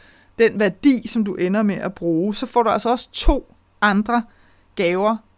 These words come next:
forærende ganske gratis. For det første, så får du mere tid,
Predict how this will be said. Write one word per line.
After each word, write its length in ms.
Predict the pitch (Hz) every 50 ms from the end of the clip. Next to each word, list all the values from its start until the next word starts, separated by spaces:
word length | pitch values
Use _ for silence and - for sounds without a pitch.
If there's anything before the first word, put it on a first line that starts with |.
| _
forærende 640 | - - - - - 196 190 - - 180 214 220 214 - _ _ _ _ _
ganske 500 | - 202 170 156 - - - - 233 226 - _ _ _ _ _ _
gratis. 800 | - - 269 285 320 392 440 - 302 202 - - - - - - _ _ _ _ _ - - - - - - - - _ -
For 80 | -
det 80 | 233 -
første, 300 | 285 269 294 277 - 330
så 140 | - 247 -
får 140 | - 320
du 100 | 302 277
mere 200 | 254 247 254 247
tid, 220 | 254 - - 208